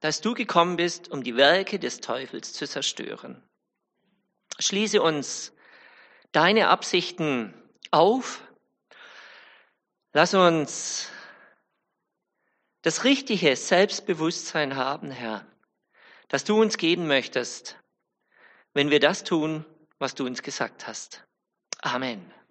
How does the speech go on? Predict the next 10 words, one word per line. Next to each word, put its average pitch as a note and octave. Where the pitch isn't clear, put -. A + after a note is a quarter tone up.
Wenn G#3+
man A#3+
über A#3+
den G#3
Teufel A3
und F3+
seine F3+
Werke F3
spricht, -
dann E3